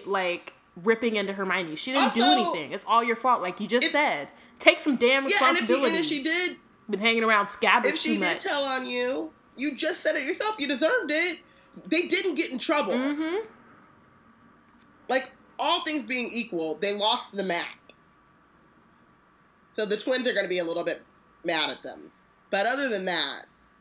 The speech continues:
Speaker 1: Y'all are just, they're just as bad as Davy Gudgeon.
Speaker 2: Right? Davy Gudgeon Junior's.
Speaker 1: S M H.
Speaker 2: Um,
Speaker 1: Mm-hmm.
Speaker 2: "No," said Hermione. She was holding a letter in her hands and her lip was trembling. "I just thought you ought to know Hagrid lost his case.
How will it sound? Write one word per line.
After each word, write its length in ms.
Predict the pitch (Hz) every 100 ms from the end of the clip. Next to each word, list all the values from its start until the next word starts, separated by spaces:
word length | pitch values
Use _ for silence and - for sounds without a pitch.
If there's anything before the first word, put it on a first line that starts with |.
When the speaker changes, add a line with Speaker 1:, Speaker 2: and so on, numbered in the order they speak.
| _ _ _ - - _
Speaker 1:
Y'all 220 | 220 247
are 140 | 262 220
just, 280 | 202 226 -
they're 120 | 220
just 240 | 214 233
as 100 | 226
bad 240 | 196 180 175
as 100 | 160
Davy 220 | 170 170
Gudgeon. 480 | 160 160 156 156 156 -
Speaker 2:
Right? 380 | 160 175 208 - _ _ _ _ _ _ _ _ 175
Davy 240 | 180 202
Gudgeon 340 | 202 190 185 190
Junior's. 460 | 165 143 139 135
Speaker 1:
S 160 | 175 170
M 140 | 175
H. 360 | 160 156 - - - _ - _ _ _ -
Speaker 2:
Um, 540 | 180 175 165 151 151 - -
Speaker 1:
Mm-hmm. 440 | 202 208 196 208 208 202
Speaker 2:
"No," 360 | 185 202 233 185
said 180 | 180
Hermione. 460 | 190 165 160 156 160
She 160 | - 180
was 100 | 180
holding 300 | 180 175 190
a 40 |
letter 220 | 190 180
in 80 | 175
her 100 | 170
hands 280 | 180 151 151
and 100 | 156
her 100 | 151
lip 160 | 151
was 140 | - -
trembling. 380 | - 139 120 76 _ _ _ -
"I 160 | 190
just 160 | 202 254
thought 280 | - 175 156
you 200 | 156 190
ought 140 | 196 185
to 40 |
know 240 | 175 151 147 -
Hagrid 320 | 151 151 170
lost 180 | 151 -
his 140 | 147
case. 340 | - - 143